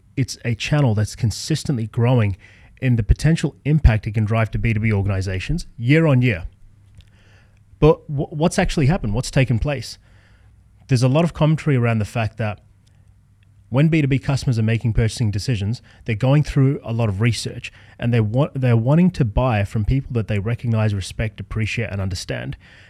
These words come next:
And I don't think I'm saying anything game-changing when I say I agree with this point of view. People do their research before they get to you, and they need more to purchase from you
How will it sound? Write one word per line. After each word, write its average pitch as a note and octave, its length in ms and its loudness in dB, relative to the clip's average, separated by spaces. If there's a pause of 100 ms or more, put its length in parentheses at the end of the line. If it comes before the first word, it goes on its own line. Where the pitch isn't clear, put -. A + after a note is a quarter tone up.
And B2+ 320 4 (2250)
I C3+ 60 2
don't E3+ 240 4
think G#3 200 2
I'm A#2+ 140 4
saying A#2+ 280 2
anything G#2+ 480 0 (460)
game-changing A#2+ 580 4
when G2+ 120 2
I F#2+ 80 2
say F#2+ 400 -2 (100)
I G2 160 -6
agree B2 300 -2
with A#2+ 160 0
this G2+ 140 -4
point G2 260 -4
of E2 80 -6
view. F#2+ 240 -4 (640)
People A2+ 300 2
do B2 120 4
their A#2 140 4
research A2 420 -2
before A2+ 280 -4
they G2+ 100 -2
get F#2+ 200 -6
to - 100 -8
you, B2+ 160 -4 (420)
and G#2+ 300 -2
they A2 120 2
need A#2 300 4 (240)
more A#2 560 6
to - 140 -2
purchase D3+ 400 2
from G2+ 260 -2
you F#2+ 180 -4